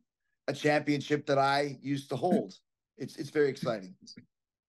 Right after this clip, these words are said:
Speaker 2: Es muy emocionante estar contra Místico porque es con alguien que nunca estuve en México en contra.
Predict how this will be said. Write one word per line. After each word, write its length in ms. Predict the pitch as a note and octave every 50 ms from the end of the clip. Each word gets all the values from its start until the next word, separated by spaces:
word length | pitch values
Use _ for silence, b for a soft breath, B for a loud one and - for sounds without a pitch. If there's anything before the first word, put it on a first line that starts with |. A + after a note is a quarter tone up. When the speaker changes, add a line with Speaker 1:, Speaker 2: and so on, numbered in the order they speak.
| _ _ _ _ _ _
Speaker 2:
Es 100 | - -
muy 140 | D#3+ D#3+
emocionante 640 | D3 C3 B2 A2+ B2 A#2+ A#2 A#2+ A#2+ A2+ B2+ B2 A#2
estar 260 | A2 A2 B2 B2+ B2+
contra 260 | - C3 B2+ B2+ A#2 A2
Místico 440 | A2 A2+ A2+ - C3+ C3 C3+ -
porque 260 | B2 A#2+ A#2 - B2 B2+
es 160 | C3 B2+ -
con 180 | - D3 C3+
alguien 240 | C3+ B2+ B2+ C#3 C3+
que 120 | C3+ C3 A#2
nunca 260 | A#2 B2 C3 C3+ C#3
estuve 240 | B2+ - C3 B2 A#2+
en 60 | A#2+
México 520 | A#2+ A#2 A#2 B2+ - - A#2 A2 G#2+ G#2+
en 120 | G#2 G#2+ G#2+
contra. 440 | B2 B2 B2 B2 B2 C#3 C#3+ -